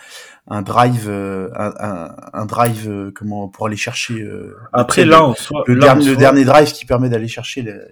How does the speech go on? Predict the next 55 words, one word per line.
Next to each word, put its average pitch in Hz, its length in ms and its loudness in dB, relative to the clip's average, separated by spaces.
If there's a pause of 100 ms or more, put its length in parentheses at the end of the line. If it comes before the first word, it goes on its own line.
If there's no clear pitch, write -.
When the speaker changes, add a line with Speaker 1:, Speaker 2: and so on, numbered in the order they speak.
Speaker 1:
qui - 80 -20
permet 110 220 -10
d'aller 107 180 -10
Speaker 2:
Ouais, 131 80 4
Speaker 1:
chercher 139 160 2
Speaker 2:
ouais. 92 60 -10
Speaker 1:
la 107 40 -10
victoire. 98 380 -16 (200)
Speaker 2:
Ben, 113 160 2
là, 151 220 4
en 98 100 -6
soi, 143 200 -2
le 110 100 -2
dernier 101 260 -8
drive, 117 240 -4
il 95 120 -10
avait 95 200 -10
fait, 147 280 -8 (120)
vu 90 200 -14
que - 100 -20
Cooper - 420 -6
avait 95 180 -8
marqué 95 260 -14
un 92 80 -12
touchdown, 90 420 -14 (140)
tu - 80 -18
vois. - 200 -12 (340)
Sauf - 260 -18
que 143 60 -4
Speaker 1:
Hmm. 143 120 -2
Speaker 2:
bon, 90 140 -14 (140)
bah, - 80 -20 (180)
du - 100 -20
coup, 107 180 -14
ça, 90 140 -14 (320)
Cooper, 98 400 -10
il 90 60 -12
se - 100 -16
fait, 87 80 -18
il 85 380 -18
se - 120 -16
fait 90 100 -14
flaguer 90 420 -14
pour, - 380 -20
euh, 76 180 -18 (160)
pour - 140 -18
sa 80 180 -12
main, 101 260 -8
et 101 60 -10
puis - 140 -14
voilà. 117 220 -6 (1600)
Mais 113 100 -2
en 117 60 0
soi, 160 180 4
là, 165 240 6